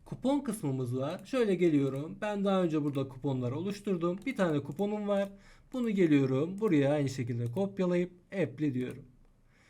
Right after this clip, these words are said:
Bu şekilde yazdığımda bana bir indirim uyguluyor. Ee, şu an bu kupona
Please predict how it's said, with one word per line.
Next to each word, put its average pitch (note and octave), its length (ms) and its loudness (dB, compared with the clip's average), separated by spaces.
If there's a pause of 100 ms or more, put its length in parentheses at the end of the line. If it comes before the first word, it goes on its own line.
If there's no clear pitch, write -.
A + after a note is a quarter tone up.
(280)
Bu D4 80 2
şekilde F#3+ 420 2
yazdığımda F3 640 2
bana G#3+ 240 2
bir A3+ 200 -2
indirim F3+ 460 2
uyguluyor. C3+ 640 0 (280)
Ee, C3+ 320 -4
şu G#3 240 -4
an G3+ 240 -2
bu G3+ 180 -6
kupona F#3+ 560 -4